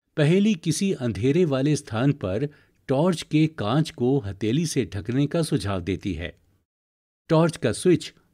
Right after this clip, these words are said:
on करके हथेली के दूसरी ओर का प्रेक्षण कीजिए। वह यह जानना चाहती है कि क्या आपकी हथेली अपारदर्शी है, पारदर्शी है अथवा पारभासी।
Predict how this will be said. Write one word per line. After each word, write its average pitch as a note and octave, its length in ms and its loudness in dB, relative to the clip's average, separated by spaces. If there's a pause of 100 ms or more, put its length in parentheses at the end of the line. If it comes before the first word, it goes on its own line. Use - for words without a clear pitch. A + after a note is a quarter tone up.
on B2+ 280 2
करके C#3 400 -4 (380)
हथेली D#3 420 0
के D#3+ 160 0
दूसरी A2+ 500 -4
ओर C#3 240 0
का B2+ 260 -2
प्रेक्षण C#3+ 520 -2
कीजिए। G2 540 0 (840)
वह B2+ 180 -2
यह A#2+ 280 0
जानना G2+ 380 -4
चाहती F#2+ 400 -6
है C3+ 260 -4 (400)
कि C3+ 120 4
क्या C#3+ 280 0
आपकी A2+ 520 -4
हथेली C3 640 0 (460)
अपारदर्शी F2+ 720 -4
है, D3 200 -4 (680)
पारदर्शी D3+ 600 2
है E3+ 160 -2 (300)
अथवा B2+ 400 -4 (280)
पारभासी। A2+ 680 -2